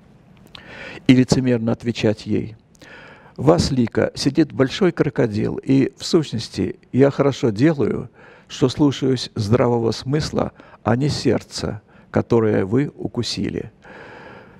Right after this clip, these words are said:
В этом письме признание в сердечном влечении, правда, сделанное в шутливой форме. Кстати, крокодил — это словечко Левитана, любившего называть всех,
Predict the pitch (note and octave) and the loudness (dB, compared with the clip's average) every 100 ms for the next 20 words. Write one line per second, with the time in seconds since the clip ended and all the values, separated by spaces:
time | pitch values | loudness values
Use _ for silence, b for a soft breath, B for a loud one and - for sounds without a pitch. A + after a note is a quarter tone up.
0 | B B - - - E3 E3 C#3+ D#3+ - | B B -20 -4 4 4 4 2 2 0
1 | E3 E3+ - - - D3+ C#3 C3+ B2+ A#2+ | 0 0 -2 -6 2 2 4 2 2 0
2 | A#2+ - C#3 B2 A#2+ - B2+ B2 C3 - | 0 0 0 2 0 0 -4 -2 -4 0
3 | G#2 G2+ G2+ - F3 F3 D#3+ A2 A#2+ C#3 | 0 0 -2 0 0 2 0 0 2 2
4 | C3+ B2+ - G2+ - G#2+ A2+ A2+ - - | 0 -2 -4 -8 -4 -2 -2 -4 -6 -6
5 | - - - - _ B B B - - | -6 -12 -14 -20 _ B B B 0 4
6 | C3 - - C#3 D3+ C#3 F3+ E3+ B2 C#3 | 4 4 0 2 2 2 0 0 0 -2
7 | - C#3 C#3+ - C#3+ C3+ C#3 C#3 A2 G2+ | 0 0 0 0 -2 0 0 0 -2 0
8 | F2 A2+ B2+ B2+ B2+ A#2+ A2+ B2 A#2 - | -2 -2 0 -2 -2 -2 0 0 0 -2
9 | - - A2 - | -4 -2 -2 -2